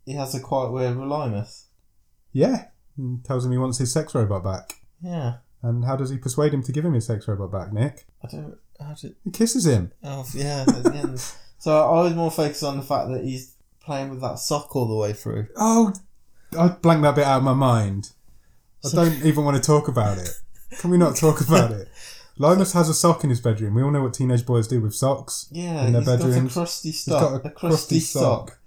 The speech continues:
Speaker 2: And the senator tells the story of his own crusty sock.
Speaker 1: And at one point he, like,
Speaker 2: Licks it.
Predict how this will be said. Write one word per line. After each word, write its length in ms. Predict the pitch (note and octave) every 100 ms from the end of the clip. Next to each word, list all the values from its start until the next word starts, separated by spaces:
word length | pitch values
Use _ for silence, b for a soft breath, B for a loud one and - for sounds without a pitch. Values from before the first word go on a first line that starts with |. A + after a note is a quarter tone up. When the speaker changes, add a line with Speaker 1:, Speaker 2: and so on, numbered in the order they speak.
| _ _ B2
Speaker 2:
And 260 | B2 A#2+
the 100 | B2+
senator 360 | B2+ D3 C3+ B2
tells 280 | C#3 B2 A#2
the 60 |
story 340 | A#2+ C3 A#2+ A#2
of 100 | A2+
his 180 | A2
own 300 | A#2+ A#2+ A2+
crusty 360 | A2 A#2 - A2
sock. 480 | - G#2+ G2+ - - _ _ _ _ - _
Speaker 1:
And 120 | D3+ D3
at 60 |
one 200 | D#3+ E3
point 260 | E3 E3 B2+
he, 120 | C#3+
like, 400 | C#3 A#2+ - - _ _ -
Speaker 2:
Licks 320 | C#3+ C3+ -
it. 300 | D#3+ E3 -